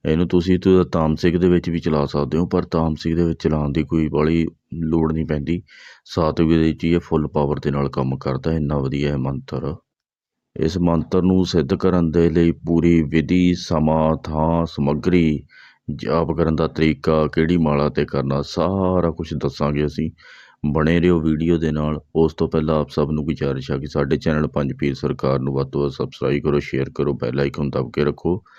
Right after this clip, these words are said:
ਤਾਂ ਜੋ ਆਉਣ ਵਾਲੀਆਂ ਵੀਡੀਓ ਦੀ ਨੋਟੀਫਿਕੇਸ਼ਨ ਆਪ ਸਭ ਨੂੰ ਸਭ ਤੋਂ ਪਹਿਲਾਂ ਮਿਲਦੇ ਰਹਿਣ। ਤੇ ਆ ਜਾਓ ਹੁਣ ਆਪਾਂ ਗੱਲ ਕਰਦੇ ਹਾਂ ਭੈਰੋ ਬਾਬਾ ਜੀ ਦੇ ਬਾਰੇ, ਉਹਨਾਂ ਦੇ ਮੰਤਰ ਵਿਧੀ ਅਨੁਸਾਰ ਜੋ ਵੀ ਕਰਨਾ, ਸਾਰੀ ਡਿਟੇਲ ਜਾਣਦੇ ਹਾਂ। ਸਭ ਤੋਂ ਪਹਿਲਾਂ ਕਰਦੇ ਹਾਂ ਭੈਰੋ ਬਾਬਾ ਜੀ ਦੀ ਗੱਲਬਾਤ,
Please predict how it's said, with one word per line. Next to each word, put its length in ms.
ਤਾਂ 200
ਜੋ 180
ਆਉਣ 140
ਵਾਲੀਆਂ 260
ਵੀਡੀਓ 320
ਦੀ 80
ਨੋਟੀਫਿਕੇਸ਼ਨ 560
ਆਪ 160
ਸਭ 220
ਨੂੰ 140
ਸਭ 220
ਤੋਂ 120
ਪਹਿਲਾਂ 260
ਮਿਲਦੇ 380
ਰਹਿਣ। 220
ਤੇ 80
ਆ 120
ਜਾਓ 140
ਹੁਣ 180
ਆਪਾਂ 280
ਗੱਲ 220
ਕਰਦੇ 300
ਹਾਂ 80
ਭੈਰੋ 340
ਬਾਬਾ 260
ਜੀ 80
ਦੇ 120
ਬਾਰੇ, 300
ਉਹਨਾਂ 180
ਦੇ 100
ਮੰਤਰ 500
ਵਿਧੀ 480
ਅਨੁਸਾਰ 420
ਜੋ 260
ਵੀ 100
ਕਰਨਾ, 300
ਸਾਰੀ 280
ਡਿਟੇਲ 440
ਜਾਣਦੇ 420
ਹਾਂ। 140
ਸਭ 200
ਤੋਂ 120
ਪਹਿਲਾਂ 220
ਕਰਦੇ 300
ਹਾਂ 80
ਭੈਰੋ 260
ਬਾਬਾ 240
ਜੀ 80
ਦੀ 140
ਗੱਲਬਾਤ, 380